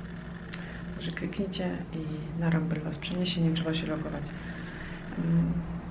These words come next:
Tak działają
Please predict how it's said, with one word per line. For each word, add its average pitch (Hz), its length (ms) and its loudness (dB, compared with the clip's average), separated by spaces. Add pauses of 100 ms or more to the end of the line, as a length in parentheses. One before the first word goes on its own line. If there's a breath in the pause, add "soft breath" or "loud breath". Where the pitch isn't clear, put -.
(4000 loud breath)
Tak - 160 -2
działają - 440 4